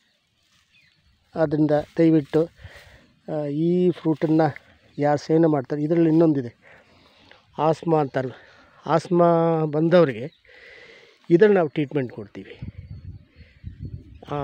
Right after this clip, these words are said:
ಆಸ್ಮಾ ನಾವು ಬಂದವ್ರಿಗೆ ಈ ಹಣ್ಣಲ್ಲಿ ಅದು ಸ್ವಲ್ಪ process ಜಾಸ್ತಿ ಇರ್ತದೆ. ಆ process ಪ್ರಕಾರ ಇದು ಸ್ವಲ್ಪ ಚೆನ್ನಾಗಿಲ್ಲ,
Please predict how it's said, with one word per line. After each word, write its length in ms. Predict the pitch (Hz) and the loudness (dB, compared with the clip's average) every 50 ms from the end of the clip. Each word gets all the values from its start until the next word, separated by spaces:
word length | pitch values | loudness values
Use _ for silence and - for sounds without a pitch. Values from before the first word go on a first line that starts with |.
| 139 139 151 | -2 0 0
ಆಸ್ಮಾ 260 | - - 175 170 165 | 0 2 4 2 4
ನಾವು 240 | 147 143 143 139 127 | 4 2 -2 -2 -2
ಬಂದವ್ರಿಗೆ 420 | - 139 143 139 127 120 127 147 | -2 -2 0 0 -2 -2 0 2
ಈ 220 | 156 156 156 139 | 4 4 4 2
ಹಣ್ಣಲ್ಲಿ 460 | 139 127 147 160 165 156 139 117 - - _ _ _ _ _ _ _ _ _ _ _ _ _ _ _ - | 2 2 2 4 4 4 2 0 -6 -14 _ _ _ _ _ _ _ _ _ _ _ _ _ _ _ -2
ಅದು 180 | - 170 160 160 | 0 0 0 0
ಸ್ವಲ್ಪ 280 | 143 - 160 147 143 - | 0 2 0 0 0 -4
process 520 | - 147 156 160 - 156 131 - - 139 127 | 0 2 2 2 2 0 -4 -4 -8 -6 -4
ಜಾಸ್ತಿ 280 | 135 127 135 - - | -2 -2 -2 0 -2
ಇರ್ತದೆ. 300 | 139 110 - 123 120 170 202 _ _ _ - _ - - _ _ _ _ _ _ _ _ - | -4 -4 -2 -4 -4 -4 -6 _ _ _ -20 _ -20 -20 _ _ _ _ _ _ _ _ -8
ಆ 300 | - 151 147 143 143 139 | -6 -4 -2 -2 -2 -4
process 380 | 139 - 147 139 - - 131 - | -4 -2 -4 -4 -4 -4 -12 -10
ಪ್ರಕಾರ 320 | - 135 131 - 139 131 | -6 -8 -4 -4 -2 -4
ಇದು 400 | 135 120 - _ _ - - - - | -4 -4 -6 _ _ -20 -20 -18 -14
ಸ್ವಲ್ಪ 220 | - 123 127 - 131 120 - _ _ _ - | -14 -14 -10 -10 -10 -10 -12 _ _ _ -16
ಚೆನ್ನಾಗಿಲ್ಲ, 440 | - 135 127 127 120 117 117 127 | -12 -10 -8 -8 -8 -8 -8 -10